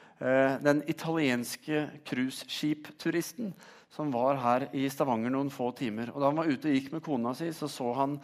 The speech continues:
kirken vår, opplevde at han så noe spesielt, gikk opp hit, og så står vi og prater rett innenfor døra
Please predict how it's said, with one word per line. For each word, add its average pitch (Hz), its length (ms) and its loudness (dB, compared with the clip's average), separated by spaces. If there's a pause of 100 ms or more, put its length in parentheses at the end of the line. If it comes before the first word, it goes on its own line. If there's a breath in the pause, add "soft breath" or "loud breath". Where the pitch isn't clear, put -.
(280 loud breath)
kirken 160 480 -2
vår, 214 300 -2 (640 loud breath)
opplevde 147 320 4
at 156 160 2
han 160 80 2
så 156 180 0
noe 147 140 2
spesielt, 170 640 -4 (480 loud breath)
gikk 151 300 -2 (100)
opp 160 160 0
hit, 220 400 -4 (160)
og 139 80 -10
så 156 340 2
står 147 300 0
vi 147 80 2
og 147 100 2
prater 143 460 4 (320)
rett 143 240 2
innenfor 123 340 0
døra 123 380 2